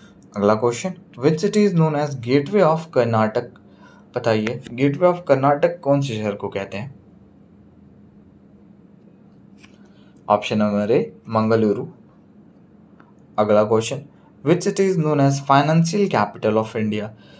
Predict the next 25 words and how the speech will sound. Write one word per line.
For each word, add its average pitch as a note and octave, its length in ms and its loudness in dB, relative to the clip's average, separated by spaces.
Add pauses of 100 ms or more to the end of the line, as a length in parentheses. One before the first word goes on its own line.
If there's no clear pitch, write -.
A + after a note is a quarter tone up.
(240)
Financial D3+ 480 2
capital A#2+ 460 0
हम A2 140 -2
इसको G#2 220 -8
इसलिए F3 260 -4
कहते A2 300 -2
हैं B2 140 -10 (360)
क्योंकि D3 220 -4
ये D#3 180 4
जो D3 100 0
है C3 320 -4
India C#3 260 2
के D#3+ 100 0
finance, C#3+ 720 -2 (120)
financial C#3 580 0
capital, A#2+ 500 -4
मतलब B2+ 240 -4
कि D#3 260 -8 (560)
जो B2+ 160 -4
India C3 280 0
का D3 80 0
financial C3 600 -2
rate B2+ 220 -2
है G#2+ 80 -4
ना, A#2 180 -8